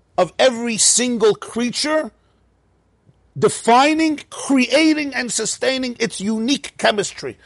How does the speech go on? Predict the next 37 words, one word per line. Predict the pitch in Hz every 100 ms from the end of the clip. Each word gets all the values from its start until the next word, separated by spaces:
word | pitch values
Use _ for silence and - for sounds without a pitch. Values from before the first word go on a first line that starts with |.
| _
physical | - - 349 277 - 226
chemistry, | 220 208 196 - 226 202 -
which | 214 -
comes | 285 320 311
from | 285 269
its | -
spiritual | - 302 226 - 147
chemistry. | 123 98 - - - _ _ _ _ - _ _ _
Physical | - 320 277 285 233
chemistry | - 269 262 - - 156 151
comes | - 220 202
from | 208
spiritual | 190 - 247 160 139
chemistry, | 123 120 - 143
which | 143
is | 165
Asara | 160 - 185 175
Mamaris. | 160 147 123 95 - - _ _ _ _ _ -
And | 160 160
the | 165 - -
utterance | 262 311 220 139 -
of | 165 160
Hashem | 175 - 240 220 139
that | 151 -
created | 180 180 226 180 156
a |
stone | - - 262 330 226 185 _ - -
is | 175
not | 180 254 -
the | 254 240
utterance | 254 247 220
of | 226
Hashem | 220 - 247
that | 226 -
created | 208 208 180
a |
camel. | 160 165 143 107